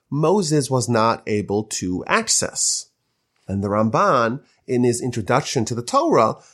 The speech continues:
the Ramban tells us that included in the Torah, included in the corpus that was given to Moses,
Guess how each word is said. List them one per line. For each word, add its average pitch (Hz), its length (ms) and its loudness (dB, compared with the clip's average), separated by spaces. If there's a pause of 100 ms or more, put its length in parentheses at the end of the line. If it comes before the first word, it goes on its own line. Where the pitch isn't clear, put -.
the - 80 -2
Ramban 180 320 2
tells 302 360 2
us - 540 -4 (260)
that 131 720 0 (320)
included 202 1040 0
in 180 220 0
the 156 60 -6
Torah, 190 600 0
included 233 560 0
in 233 100 2
the 180 60 2
corpus 214 400 0
that 180 60 -2
was 165 120 -2
given 202 200 0
to 196 100 0
Moses, 202 880 0